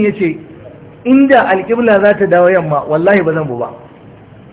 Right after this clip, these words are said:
Walau saratil qiblatu fi hadhihi al-jiha ma sallaitu ilaiha." Duk wanda ya ce,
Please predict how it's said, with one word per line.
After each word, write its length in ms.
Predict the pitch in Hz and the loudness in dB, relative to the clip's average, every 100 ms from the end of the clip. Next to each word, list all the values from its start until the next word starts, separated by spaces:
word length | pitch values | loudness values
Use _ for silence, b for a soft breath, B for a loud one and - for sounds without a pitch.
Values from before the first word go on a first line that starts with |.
| - - - - - | -20 -20 -20 -20 -6
Walau 360 | 143 170 185 175 | 2 4 4 2
saratil 500 | 226 240 240 226 196 - | 2 4 2 0 -4 -4
qiblatu 400 | 226 214 208 175 | 0 0 0 -2
fi 120 | 175 | 0
hadhihi 360 | 190 220 202 185 | 2 2 0 -2
al-jiha 320 | 160 190 190 | -2 -2 0
ma 160 | 190 214 | 0 0
sallaitu 400 | 202 190 185 170 | -2 0 -2 -2
ilaiha." 360 | 151 151 143 131 - - - - - - | -4 -2 -4 -8 -12 -20 -20 -20 -20 -8
Duk 160 | 196 269 | 0 4
wanda 220 | 294 247 | 4 2
ya 80 | 226 | -2
ce, 240 | 226 160 | -2 -4